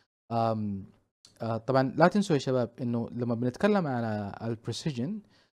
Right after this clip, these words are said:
أي شيء من الثلاثة اللي تحت هذولا ممكن تاخده سكندري. يعني المين حقك ما يكون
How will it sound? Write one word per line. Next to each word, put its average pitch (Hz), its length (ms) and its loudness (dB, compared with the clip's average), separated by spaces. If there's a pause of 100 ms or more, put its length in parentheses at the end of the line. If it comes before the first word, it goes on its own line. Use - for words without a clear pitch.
(200)
أي 220 180 4
شيء 170 240 0
من 127 140 0
الثلاثة 127 640 2
اللي 123 120 0
تحت - 380 -4
هذولا 143 520 -4
ممكن 135 340 -8
تاخده 123 300 -6
سكندري. 92 560 -6
يعني 104 280 -6
المين 143 260 -2
حقك 147 360 -6
ما 190 80 2
يكون 139 280 -2